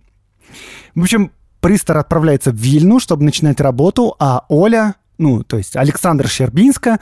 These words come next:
и еще жена Пристера Янина изучают расписание и движение поездов под Вильной. Для ограбления необходима взрывчатка. И Оля отправляется за ней к своему знакомому,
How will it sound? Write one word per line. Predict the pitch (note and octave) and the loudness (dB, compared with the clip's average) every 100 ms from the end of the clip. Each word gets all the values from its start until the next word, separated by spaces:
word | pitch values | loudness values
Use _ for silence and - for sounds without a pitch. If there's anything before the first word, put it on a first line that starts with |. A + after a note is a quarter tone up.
| - - - _ | -6 -20 -20 _
и | F3+ | 0
еще | E3+ E3+ C#3+ | 2 0 0
жена | D#3 E3+ C#3 | 2 0 0
Пристера | - C3+ - A#2+ | -2 -4 -2 -4
Янина | G#2+ C3 F3+ B3 G#3+ - - | -2 2 4 4 0 -4 -8
изучают | F#3 E3+ D3+ F#3+ E3+ - | -2 0 0 0 0 -2
расписание | C3 - - G#3 A3+ G3 | -4 -4 -2 0 2 0
и | F#3+ G3 | 0 2
движение | C#3+ B2 E3 D3+ | 2 2 0 0
поездов | C3 A#2+ C3 - | 0 0 0 -2
под | C3+ A#2 | -4 -2
Вильной. | B2 G#2+ F#2+ G#2 - _ _ _ _ _ _ _ - | 0 0 -2 -6 -14 _ _ _ _ _ _ _ -4
Для | C#3 E3 | -2 0
ограбления | D3+ C#3+ C3 G3 A3+ | 0 0 0 2 4
необходима | G#3 E3 - C3 D3 C#3 | 4 0 -2 0 0 0
взрывчатка. | A#2+ C#3 - B2+ G#2+ - B2 B2 _ _ _ _ - | 0 -2 -2 -4 -6 -10 -16 -18 _ _ _ _ -2
И | D3 C#3 - | 0 0 -2
Оля | C#3+ C3+ A3 F3+ | 0 2 2 0
отправляется | - B2+ E3 G3+ C#3+ | -2 0 0 0 0
за | B2+ | 0
ней | D#3 | 0
к | G#3 | -2
своему | - C3 D#3+ | -2 0 2
знакомому, | D3 C#3+ - C#3 G#2+ F#2 G#2 | 0 -2 0 0 0 -4 -10